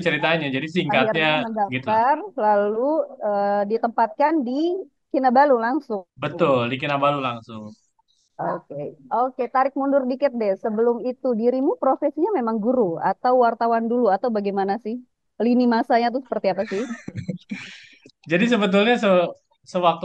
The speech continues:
Speaker 1: masih kuliah juga saya sudah terjun di dunia jurnalistik ya. Jadi
Speaker 2: Ah, oke.
Speaker 1: cukup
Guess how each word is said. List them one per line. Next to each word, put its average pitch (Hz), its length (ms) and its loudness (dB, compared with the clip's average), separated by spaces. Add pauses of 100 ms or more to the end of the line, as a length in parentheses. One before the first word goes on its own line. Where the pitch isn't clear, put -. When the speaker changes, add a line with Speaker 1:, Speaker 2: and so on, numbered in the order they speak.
(100)
Speaker 1:
masih 165 240 -4
kuliah 160 320 0
juga 170 140 -4 (100)
saya 170 140 0 (100)
sudah 117 500 -4
terjun 135 320 -8
di 127 120 -2
dunia 113 280 -6
jurnalistik 113 580 -8 (120)
ya. 98 160 -6 (100)
Jadi 104 220 -16 (120)
Speaker 2:
Ah, 190 260 -10
oke. 165 180 -12 (340)
Speaker 1:
cukup 139 200 -12